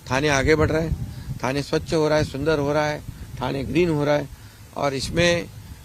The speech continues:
अ, ये बड़ा काम किया है। इसलिए मैं,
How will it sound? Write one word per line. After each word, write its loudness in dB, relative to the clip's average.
अ, 0
ये 0
बड़ा 6
काम 2
किया -2
है। -2
इसलिए 0
मैं, 2